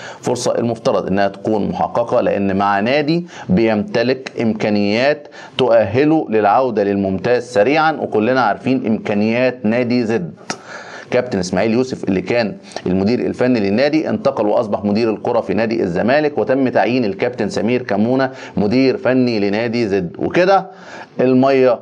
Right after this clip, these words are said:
تكدب الغطاس. نتمنى نشوف الكابتن سمير كمونة وابداعاته مع فريق زد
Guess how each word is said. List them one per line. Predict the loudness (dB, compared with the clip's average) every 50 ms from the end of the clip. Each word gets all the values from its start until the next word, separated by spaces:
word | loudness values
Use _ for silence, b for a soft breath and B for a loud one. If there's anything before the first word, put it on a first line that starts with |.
| -6 -6
تكدب | -6 -4 0 0 0 0 0 0 0 0
الغطاس. | 0 0 -2 -2 0 2 2 4 2 2 -2 -10 -20 -20 -6 -2
نتمنى | 0 0 0 0 2 2 2 2 2 0
نشوف | -2 -2 -4 -2 -2 -2
الكابتن | -4 -2 -2 -4 -2 -2 -2 -2 0 -2 -2
سمير | -2 -2 -2 0 0 -2 0
كمونة | -2 0 0 2 2 2 2 2 0 0 B B B B B
وابداعاته | 0 2 2 2 2 4 4 4 4 4 2 2 0 -2 -2
مع | 0 2 2 2 0
فريق | 0 0 0 0 0 0 -2 -2 -4 -2
زد | 0 2 2 0 0 -2 -8 -12